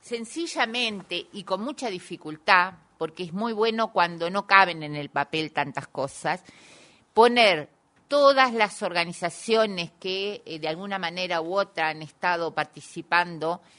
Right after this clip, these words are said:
desde antes que el Estado se hiciera presente y que han obligado a que el Estado se hiciera presente y que seguirán defendiendo los logros, estoy segura,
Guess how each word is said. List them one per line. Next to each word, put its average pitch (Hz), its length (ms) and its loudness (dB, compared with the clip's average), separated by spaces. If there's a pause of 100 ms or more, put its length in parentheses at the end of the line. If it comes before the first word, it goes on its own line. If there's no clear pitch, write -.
(560)
desde 170 400 2
antes 247 460 6
que - 140 -8
el 143 80 -6
Estado 175 500 4
se - 160 -8
hiciera 165 400 0
presente 147 760 -8 (440)
y 160 100 -8
que 196 140 6
han 202 140 8
obligado 185 580 4
a 208 80 2
que - 80 -6
el 139 100 -6
Estado 143 380 -2
se - 140 -14
hiciera 135 340 -6
presente 127 760 -12
y - 120 -10
que 185 100 -4
seguirán 202 580 4
defendiendo 190 760 2
los 151 240 -4
logros, 170 600 4 (220)
estoy 180 300 -4
segura, 160 640 -2